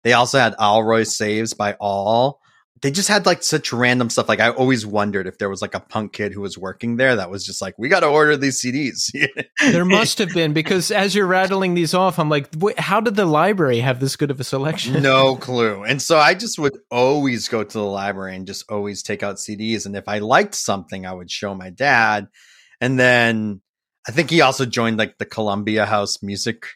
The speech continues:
Speaker 1: <laughs> uh, group thing where you could order, like, twenty C Ds for a penny or whatever. So, y-, and I, you know, I grew up watching M T V. So if I saw something on M T V, I was like, "Oh, I know who that band is. We should get that C D." So I think we ordered Tragic Kingdom,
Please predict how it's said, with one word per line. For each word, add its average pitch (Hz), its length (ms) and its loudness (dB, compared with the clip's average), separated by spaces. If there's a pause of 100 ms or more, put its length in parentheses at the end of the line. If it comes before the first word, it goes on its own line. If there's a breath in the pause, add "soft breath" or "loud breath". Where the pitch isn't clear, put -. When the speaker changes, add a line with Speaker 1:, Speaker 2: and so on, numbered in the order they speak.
(240)
Speaker 1:
<laughs> - 220 -6
uh, 135 200 2 (120)
group 156 440 -2 (100)
thing 160 260 2
where 120 120 0
you 107 160 -6
could 107 220 -10
order, 113 280 0
like, 104 200 -4 (560 loud breath)
twenty 147 340 2
C 135 220 -2
Ds 131 300 0
for 123 180 2
a 110 100 2
penny 123 360 0
or 131 120 2
whatever. 139 580 2 (320 soft breath)
So, 113 720 2
y-, 147 200 0
and 160 120 4
I, 147 140 4
you 160 120 4
know, 147 80 4
I 135 120 6
grew 127 220 0
up 110 120 -4
watching 110 320 -2
M 107 120 -6
T 107 180 -8
V. 123 200 -4
So - 160 -6
if 95 80 -4
I 127 100 2
saw 123 200 0
something 110 300 -6
on 101 100 -8
M 98 140 -12
T - 180 -14
V, 107 480 -4 (600)
I 117 100 2
was 104 160 -4
like, 104 180 -4
"Oh, 151 280 2 (420)
I 135 160 4
know 143 200 4
who 131 120 0
that 113 260 2
band 104 240 -4
is. 113 160 -2
We 110 100 -4
should 107 200 -8
get 113 160 -2
that 101 180 -8
C - 140 -10
D." 110 160 -2
So 127 120 -2
I 127 60 6
think 139 240 0
we 147 140 4
ordered 139 300 4
Tragic 104 360 -2
Kingdom, 90 420 -10